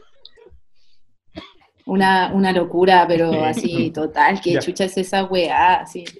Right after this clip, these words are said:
Speaker 3: No sé.
Speaker 1: No, yo tenía profesores que era como, "Bueno, si ustedes pue-, eh, cuando han ido, no sé, a Barcelona o han ido, no sé, a Roma, la weá, si se acuerdan de ese lado que está al lado de tal", y el weón te explicaba como si, bueno, anda, estuvierais describiendo la plaza de tu casa, ¿cachai?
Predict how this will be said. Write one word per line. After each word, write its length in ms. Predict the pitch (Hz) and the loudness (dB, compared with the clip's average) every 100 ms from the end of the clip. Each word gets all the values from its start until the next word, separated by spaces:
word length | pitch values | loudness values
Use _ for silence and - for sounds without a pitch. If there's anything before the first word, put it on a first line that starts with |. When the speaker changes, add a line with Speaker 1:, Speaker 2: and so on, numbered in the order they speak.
| - _ - 185 - | -20 _ -16 -16 -12
Speaker 3:
No 160 | 156 | -10
sé. 220 | 170 160 - 240 _ - _ 330 - 294 - - _ | -10 -14 -14 -16 _ -16 _ -16 -14 -18 -16 -20 _
Speaker 1:
No, 140 | 208 262 | 4 6
yo 120 | 269 | 8
tenía 260 | 285 240 | 8 6
profesores 480 | 233 208 202 240 247 | 4 2 2 2 2
que 80 | 240 | 2
era 120 | 220 | 2
como, 200 | 208 202 | 2 2
"Bueno, 280 | 220 330 339 | 2 2 4
si 120 | 240 | 6
ustedes 320 | 240 247 247 | 6 4 0
pue-, 320 | 247 233 226 196 - | 0 -2 -2 -8 -10
eh, 120 | 202 - | -12 -6
cuando 260 | 214 202 196 | -2 0 2
han 100 | 208 | 2
ido, 200 | 240 226 | 2 2
no 80 | 208 | 0
sé, 200 | - 254 | 4 6
a 60 | |
Barcelona 880 | 208 202 - 180 202 254 277 240 214 | 4 2 -2 0 2 2 4 4 4
o 40 | |
han 120 | 208 208 | 2 2
ido, 180 | 214 | 0
no 120 | 208 196 | -2 -4
sé, 200 | - 220 | -4 0
a 120 | 196 | 0
Roma, 420 | 185 226 269 220 | 2 2 2 2
la 140 | 202 | 2
weá, 340 | 196 208 247 277 | 2 4 6 4
si 340 | 254 220 208 202 | 2 -4 -4 -6
se 120 | - 196 | -4 -4
acuerdan 400 | 196 269 269 262 | 0 2 4 4
de 80 | |
ese 160 | 262 269 | 4 4
lado 240 | 269 294 | 4 4
que 80 | 277 | 2
está 180 | 262 262 | 0 2
al 100 | 262 | 4
lado 120 | 269 | 4
de 120 | 262 254 | 2 0
tal", 180 | 269 254 | 0 0
y 80 | |
el 60 | 226 | 0
weón 160 | 208 262 | 4 4
te 80 | 262 | 2
explicaba 400 | 254 233 262 277 | 2 4 4 4
como 160 | 254 | 2
si, 120 | 240 226 | 2 -2
bueno, 260 | 226 254 | 0 0
anda, 220 | 233 220 220 | 0 -2 -2
estuvierais 320 | 226 233 247 | -2 0 0
describiendo 440 | 240 220 214 240 | -2 -4 0 2
la 120 | 220 202 | 2 0
plaza 220 | 240 262 | 0 -2
de 40 | |
tu 100 | 220 | -4
casa, 340 | 202 277 - 170 | 2 2 2 -10
¿cachai? 360 | 175 - 208 | -12 -8 -8